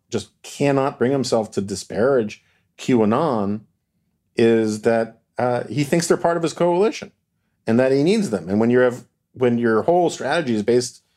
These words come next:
on recobbling together a minority coalition, coalition to pick the Electoral College, there's some legitimacy to it. I do think that if, uh, he wasn't such a narcissist,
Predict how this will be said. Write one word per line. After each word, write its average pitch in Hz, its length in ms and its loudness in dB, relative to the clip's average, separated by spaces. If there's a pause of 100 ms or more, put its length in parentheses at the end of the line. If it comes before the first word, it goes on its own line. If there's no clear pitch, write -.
(400)
on 110 300 0
recobbling 139 640 0
together 110 560 0
a 107 140 -2
minority 117 480 0
coalition, 120 600 0 (100)
coalition 120 540 0 (680)
to 190 100 -6
pick 185 240 0
the 143 80 0
Electoral 123 500 2
College, 135 540 -2 (1300)
there's 127 340 2
some 143 500 -2 (300)
legitimacy 147 600 0
to - 180 -10
it. - 200 -20 (640)
I 120 60 4
do 175 240 2
think 131 400 0
that 107 300 0
if, 107 400 -2 (720)
uh, 90 520 -2 (540)
he 135 120 -2
wasn't 117 340 2
such 113 180 -2
a 90 240 -2 (720)
narcissist, 120 760 0